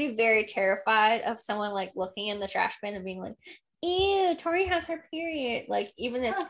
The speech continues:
Speaker 1: there's, like, a lot of people that it could be. So I would get very artful to, like, hide it in the trash.
Speaker 2: <laughs>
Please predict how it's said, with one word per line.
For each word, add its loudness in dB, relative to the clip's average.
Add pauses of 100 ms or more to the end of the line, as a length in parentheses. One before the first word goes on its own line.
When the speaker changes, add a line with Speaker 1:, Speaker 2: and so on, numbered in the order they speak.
(320)
Speaker 1:
there's, 4
like, 2
a 0
lot 4
of -2
people -4 (500)
that 4
it -10
could -2
be. -6 (500)
So 2
I 8
would 8
get 4
very 6
artful 2 (600)
to, 0
like, 2
hide 4
it 4
in 0
the -4
trash. -2 (640)
Speaker 2:
<laughs> 4